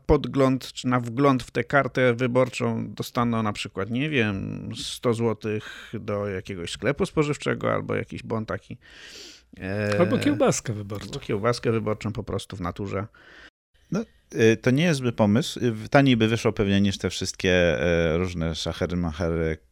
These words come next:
Speaker 3: z takimi dziwnymi dopłatami tu i ówdzie. Ja tylko chciałem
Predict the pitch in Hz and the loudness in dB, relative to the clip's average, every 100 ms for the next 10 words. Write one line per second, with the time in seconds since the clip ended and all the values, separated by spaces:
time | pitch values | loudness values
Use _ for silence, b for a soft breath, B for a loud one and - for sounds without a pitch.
0 | _ - - - - - 87 87 87 92 | _ -14 -10 -10 -10 -4 -2 -2 -2 0
1 | 95 98 90 85 87 - 87 85 - 85 | 2 2 0 0 -2 -2 -2 -2 -4 -4
2 | 80 76 71 82 110 165 B B - 123 | -4 -6 -8 -2 -2 -2 B B -6 0
3 | 123 113 110 104 | 0 2 2 2